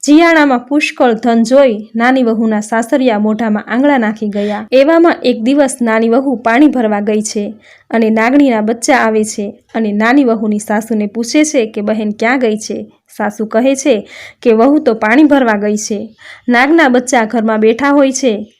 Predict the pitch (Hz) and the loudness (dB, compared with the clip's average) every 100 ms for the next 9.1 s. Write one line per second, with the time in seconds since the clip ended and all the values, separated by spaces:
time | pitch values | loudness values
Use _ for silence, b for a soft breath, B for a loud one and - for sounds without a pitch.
0 | - 226 214 220 262 269 247 254 240 214 | -4 -2 0 2 2 2 2 0 -2 -2
1 | 214 214 214 214 208 214 233 277 - 262 | -2 -2 -2 -4 -4 -2 0 -2 0 -4
2 | 202 B B B 233 233 220 233 254 277 | -4 B B B -2 -2 0 0 2 4
3 | 247 247 311 320 277 254 220 220 220 214 | 4 4 2 0 -4 -2 0 0 -2 -4
4 | 214 220 240 277 254 214 214 208 202 208 | -2 -4 0 0 2 0 -2 -4 -6 -8
5 | 208 214 _ - 226 214 214 220 214 220 | -10 -12 _ -8 -6 -4 -2 -2 -2 -4
6 | 262 311 302 302 220 B B B - 233 | -4 -4 -2 -4 -4 B B B -2 0
7 | 254 302 302 240 233 233 220 220 254 233 | 2 2 2 0 -2 0 0 0 0 0
8 | 208 214 220 214 - 220 220 262 330 247 | 0 0 0 -2 -4 -4 -2 0 0 0
9 | 202 | -2